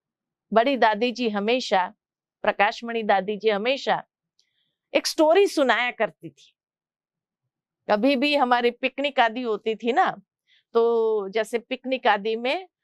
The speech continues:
हर एक को कोई चुटकुला सुनाता था, कोई कुछ सुनाता था, तो दादी जी हमेशा एक कहानी जरूर सुनाती थी। और कहानी दादी जी की ये थी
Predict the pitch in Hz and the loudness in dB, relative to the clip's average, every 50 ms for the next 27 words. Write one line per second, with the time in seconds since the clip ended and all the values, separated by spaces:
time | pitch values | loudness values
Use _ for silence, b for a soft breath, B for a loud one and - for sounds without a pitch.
0 | _ - 226 254 269 277 285 277 _ - 254 254 247 - 247 247 - - 254 - | _ 0 2 4 4 4 0 0 _ -2 -2 -2 0 0 0 0 0 -6 -12 -12
1 | _ - 254 262 247 233 233 - 240 247 226 214 220 220 - 226 226 226 254 233 | _ -6 -2 0 0 0 0 -2 -6 -4 -2 -2 -2 0 0 -2 0 0 -2 -4
2 | 226 - - 233 240 - - 302 - - - 254 240 233 214 214 208 220 220 220 | -4 -2 -4 -4 -4 -4 -8 -10 -8 -6 -6 -4 -2 0 -2 0 0 0 -2 -2
3 | - 262 226 208 196 _ _ _ _ _ - - 294 240 240 220 233 240 285 349 | 0 -2 -2 -2 -2 _ _ _ _ _ -8 -6 -2 2 2 2 2 2 0 -2
4 | 311 285 339 359 330 302 254 269 302 339 320 - 349 320 320 - - 233 220 226 | -2 -2 -2 -2 -2 -2 -2 -2 -2 -2 -2 0 -2 -2 -2 0 0 0 0 0
5 | 208 240 277 302 247 262 254 240 254 269 - - 220 208 175 110 98 _ - 90 | -2 -2 -2 -4 -2 -2 -2 -2 -2 -6 -6 -8 -10 -8 -8 -10 -12 _ -16 -20
6 | - _ _ _ _ _ _ _ _ _ _ _ _ _ _ _ _ _ _ _ | -20 _ _ _ _ _ _ _ _ _ _ _ _ _ _ _ _ _ _ _
7 | _ _ _ _ _ - - 330 - - 302 285 262 320 359 392 440 466 466 381 | _ _ _ _ _ 2 2 2 4 2 0 0 2 2 0 2 2 0 2 2
8 | 381 330 311 269 349 320 262 349 302 - 311 320 302 285 285 285 277 262 247 190 | 2 2 2 0 -2 0 0 -4 -4 -2 -2 -2 0 2 0 0 -2 -4 -8 -8
9 | - _ | -8 _